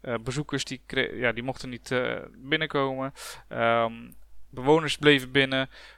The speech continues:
Hè, er stond, eh, er werd gezegd: "Verlaat uw huis alleen als het strikt noodzakelijk is. Lucht uw huis en laat de zon naar binnen schijnen." Bijeenkomsten van kerkdiensten zijn verboden.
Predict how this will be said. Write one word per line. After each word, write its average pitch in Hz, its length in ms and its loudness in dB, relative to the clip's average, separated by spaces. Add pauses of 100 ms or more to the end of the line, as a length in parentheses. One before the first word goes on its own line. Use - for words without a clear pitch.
Hè, 135 220 -4
er 131 120 -8
stond, 120 240 -6
eh, - 340 -14 (680)
er 135 60 -8
werd 123 140 2
gezegd: 123 320 2
"Verlaat 143 300 8
uw 127 100 0
huis 135 220 6
alleen 135 240 2
als 117 200 -4
het - 100 -4
strikt - 320 -2
noodzakelijk 113 600 0
is. 123 200 -4
Lucht 143 280 0
uw 131 120 0
huis 135 340 6
en 131 140 -4
laat 131 220 6
de 120 80 -6
zon 131 240 -2
naar 127 120 -2
binnen 120 240 0
schijnen." 117 420 -8 (200)
Bijeenkomsten 139 680 0
van 123 140 -12
kerkdiensten 139 540 -2
zijn 131 120 0
verboden. 127 480 -4